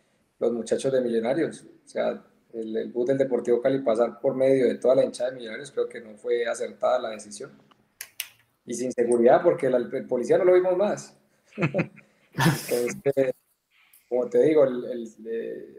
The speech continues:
ahí obviamente creo que también eso, eso, eh, fue un error.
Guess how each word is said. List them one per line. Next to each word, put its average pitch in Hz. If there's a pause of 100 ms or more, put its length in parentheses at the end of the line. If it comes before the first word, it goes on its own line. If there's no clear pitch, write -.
ahí 113
obviamente 131
creo 127
que 131
también 107
eso, 117
eso, 113 (1000)
eh, 110
fue 120
un 120
error. 123